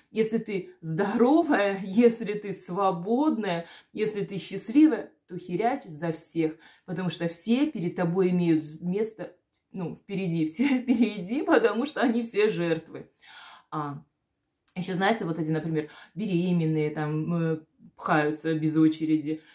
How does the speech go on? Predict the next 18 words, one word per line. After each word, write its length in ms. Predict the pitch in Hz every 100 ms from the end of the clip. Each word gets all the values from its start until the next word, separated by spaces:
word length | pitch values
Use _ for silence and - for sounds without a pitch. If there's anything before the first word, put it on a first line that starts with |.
| _ -
например, 540 | 160 160 156 151 143
да, 160 | 262 311
вот 140 | 233
представьте, 380 | 247 - 403 214
стоит 280 | 226 240 180
очередь, 340 | 220 185 165
десять 240 | 196 208
человек 260 | 175 190 185
и, 580 | 160 160 151 156 156 - - _
и, 280 | - 175 170
и 40 |
прётся 400 | 160 196 226 220
беременная 560 | 165 165 170 160 151 156
с 40 |
животом, 520 | 147 151 151 151 165 160
"Пропустите, 540 | 160 - - 311 254
я 160 | 220 190
беременная". 640 | 160 156 147 143 135 -